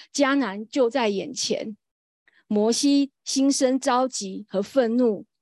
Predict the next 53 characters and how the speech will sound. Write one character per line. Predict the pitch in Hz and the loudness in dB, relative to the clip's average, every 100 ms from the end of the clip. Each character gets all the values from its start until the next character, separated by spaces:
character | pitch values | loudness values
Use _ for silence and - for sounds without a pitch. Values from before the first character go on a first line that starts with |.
| - | -6
完 | 202 226 | -2 0
全 | 233 233 | 2 0
没 | 233 226 | 2 2
有 | 254 202 | 2 0
注 | - 240 | -6 -6
意 | 240 | -6
到 | 226 226 196 | -2 -2 -2
上 | 214 - 240 | -4 -4 -4
次 | 226 269 214 | -4 -4 -4
这， | 254 233 _ | -2 -2 _
上 | - 269 262 | -2 -2 0
帝 | 269 | 0
的 | 220 | 0
这 | 190 254 | 0 2
一 | 226 | 0
次 | 220 - 220 | 0 -6 -4
的 | 196 | -6
吩 | - 208 208 | -2 -2 -2
咐。 | 247 220 - _ _ _ - - - | -6 -8 -8 _ _ _ -20 -20 -18
虽 | - 330 330 | -4 0 2
然 | 277 254 | 2 -2
还 | 240 233 | -4 -6
是 | 240 | -6
跟 | 269 269 262 | -4 -2 -2
之 | 277 | -4
前 | 254 226 208 | 0 0 0
一 | 208 | 0
样 | 247 240 196 - | 0 0 -4 -4
带 | 240 | -2
着 | 214 185 | -2 -6
杖， | - 247 180 214 _ _ _ _ _ | -2 -4 -4 -10 _ _ _ _ _
但， | - 220 180 156 - | -6 -6 -6 -14 -4
但 | 262 226 | -2 0
是 | 240 240 208 | -2 -2 -2
上 | 254 233 | -2 -2
帝 | 262 226 | -2 -2
这 | 214 254 | 2 2
一 | 233 | 2
次 | - 254 | 0 0
用 | 262 240 - | 0 0 -2
不 | 294 240 | -4 -4
一 | 214 | -4
样 | 233 | -4
的 | 220 208 | -4 -6
方 | - 214 | -2 -2
式 | 226 - 247 190 _ - - | 0 0 0 -2 _ -20 -6
来 | 196 196 202 226 - | -2 0 0 -4 -6
成 | - 196 214 | 0 0 2
就 | 269 214 | 2 2
他 | - 226 214 | -2 -4 -2
的 | 185 | -6
旨 | - - - | -8 -16 -10
意。 | 214 190 | -6 -6